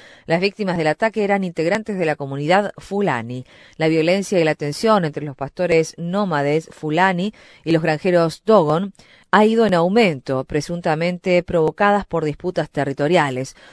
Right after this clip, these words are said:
Los Dogon también acusaron a los Fulani de estar vinculados con agrupaciones extremistas.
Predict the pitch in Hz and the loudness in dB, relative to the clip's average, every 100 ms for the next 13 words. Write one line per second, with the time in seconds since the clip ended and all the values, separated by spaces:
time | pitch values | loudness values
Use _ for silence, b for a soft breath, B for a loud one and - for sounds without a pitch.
0 | B 165 175 185 208 202 240 240 135 139 | B -2 4 6 6 4 -2 -8 -6 -2
1 | 165 160 151 147 160 160 151 143 151 160 | -2 -2 -6 -2 0 0 0 2 2 0
2 | - - 170 214 151 143 156 - B B | -6 -6 2 4 4 0 -8 -10 B B
3 | 190 185 226 226 233 226 185 165 160 165 | -6 0 0 0 -4 -2 0 0 0 -2
4 | 151 139 135 139 180 160 160 160 - 165 | -2 -2 -6 -4 -2 -2 -2 -4 -4 -4
5 | 160 120 - 113 - | -4 -6 -10 -10 -10